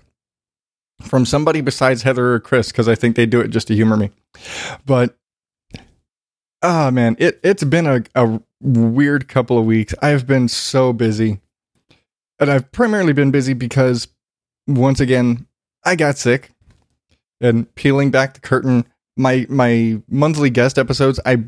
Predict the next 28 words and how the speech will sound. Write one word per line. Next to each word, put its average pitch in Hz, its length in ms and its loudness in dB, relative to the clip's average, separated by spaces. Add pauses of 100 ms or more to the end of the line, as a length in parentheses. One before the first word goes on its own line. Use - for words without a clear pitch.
(160)
record 123 680 0 (220)
at 117 140 2
least 120 320 0
a 120 60 2
week 117 280 0
in 123 120 2
advance 110 520 0 (380)
so 127 220 0
that 113 120 0
I 117 80 2
have 113 160 0
time 113 280 0
to - 120 -4
edit 113 220 0
them 123 160 0
s-, 120 140 -4
and 110 440 0
do 113 140 0
all 107 160 2
that 110 240 -2
fun 120 180 0
jazz, 131 240 0 (840)
which 139 260 0
is 117 140 2
really 127 340 0
helpful 113 460 0
because 110 560 0 (400)
by 110 360 0